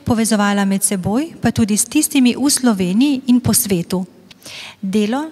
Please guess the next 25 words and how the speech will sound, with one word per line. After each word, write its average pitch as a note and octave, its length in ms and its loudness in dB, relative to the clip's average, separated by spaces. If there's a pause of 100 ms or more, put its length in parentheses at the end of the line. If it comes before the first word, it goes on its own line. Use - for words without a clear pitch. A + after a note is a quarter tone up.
Stanke F#3+ 460 -4
Gregorič G#3 640 -2 (240)
je A#3 120 2
pomembno C#4 760 0
najmanj C#4+ 400 2
z C4 60 0
dveh B3 280 -2
vidikov. F#3 480 -2 (520)
Povezovala G3+ 580 0
je G3 160 -2
Slovence, G3 680 -2
jih G#3+ 240 -4
seznanjala G#3+ 680 0
z G3 60 -4
dogajanjem, G3+ 720 -2 (300)
ki C4+ 120 -2
ga A3+ 100 0
je A3 140 2
tudi G#3 240 -2
komentirala, A#3 880 -2
in D4 180 -2
prikazovala A3 680 0
njegov G3+ 320 0
globlji F#3 420 -4
pomen, F#3+ 480 -2